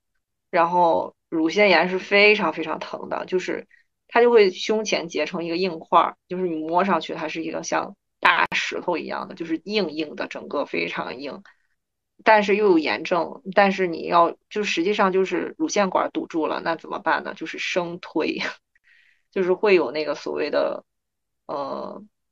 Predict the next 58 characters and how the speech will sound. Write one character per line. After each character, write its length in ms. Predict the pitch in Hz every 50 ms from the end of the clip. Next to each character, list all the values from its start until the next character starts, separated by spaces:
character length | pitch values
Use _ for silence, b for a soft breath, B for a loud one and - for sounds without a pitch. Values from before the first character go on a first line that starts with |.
| _ 98 - -
输， 260 | - - - - - _
输， 520 | - - - - - 185 180 175 170 - -
输 340 | - - - 180 180 185 185
乳 360 | 180 165 143 110 92 92 92
啊， 120 | - - -
什 240 | - - - - 131
么 380 | 120 127 147 - - 135 139 - -
那 140 | 156 151
些 340 | 151 - 147 135 139 143 135
上 280 | - - 202 175 156 147
门 160 | 135 127 147
服 220 | - - - 117 127
务 120 | 147 147
的 100 | 139 131 127
那 140 | 156 147
些 240 | - - 139 127 127 -
什 120 | - -
么 140 | 117 110 -
偷 260 | - - 156 156 156
奶 220 | 151 147 - -
师 300 | - - - - - 143
啊 200 | 139 143 123 -
什 140 | - - -
么 120 | - - -
的， 120 | - -
他 160 | - - 175
就 100 | 170 170
是 80 | 160 156
生 420 | - - - - - 160 165 165 - 165 165 170 165 165 202 - _ _
推， 460 | - _ - 151 143 139 127 - 190
就 140 | - - -
是 160 | - - 101
拿 260 | - 95 95 92 101
手 260 | - - - 131 95 92 -
使 220 | - - 120 123
劲 120 | 139 -
给 140 | 131 - -
你 220 | - - - 202 196 B B B B _
整 220 | - - 127 143
把 160 | - 135 127
乳 100 | 143 131
腺 200 | 127 - 143 135 -
管 200 | - - - - -
推 240 | - - 143 - -
开， 240 | - - - - -
然 100 | 113 -
后 80 | 160
把 160 | 180 - 87
那 100 | 87 127
些 120 | - - 156
挤 220 | - _ - - -
奶 180 | - 71 - -
推 240 | - - - - -
出 160 | - - -
来 160 | - - - 202
什 120 | - -
么 120 | - 202 196
的， 120 | - 202